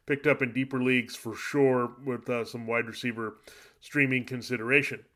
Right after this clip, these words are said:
Now, you look at, uh, Tim Patrick, he's back from his hamstring injury. Looked pretty good for the Broncos there,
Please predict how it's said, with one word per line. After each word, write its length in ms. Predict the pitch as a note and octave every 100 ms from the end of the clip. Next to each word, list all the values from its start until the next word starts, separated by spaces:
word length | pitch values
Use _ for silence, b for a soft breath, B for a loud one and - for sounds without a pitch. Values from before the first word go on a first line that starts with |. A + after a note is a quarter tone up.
| b b b b _
Now, 100 | C#3
you 160 | D#3+ F3+
look 160 | G#3
at, 180 | G3+ -
uh, 200 | E3 C#3 - - _ _ _ _ B2+
Tim 380 | - F3 E3+ D#3 - -
Patrick, 720 | C#3 D#3 E3 B2+ C#3+ - D#3
he's 280 | - B2+ E3+
back 340 | - A#2 A#2 -
from 180 | C3+
his 120 | A#2 -
hamstring 400 | C3 B2 A#2 A2
injury. 340 | A2+ A2 D#3+
Looked 200 | D3 C#3+
pretty 160 | C#3+ A#2+
good 280 | B2 C3
for 240 | C3 C3 C3+
the 60 |
Broncos 640 | A#2 A2 A#2 B2+ A#2+ A#2 -
there, 340 | G#2+ A#2 C#3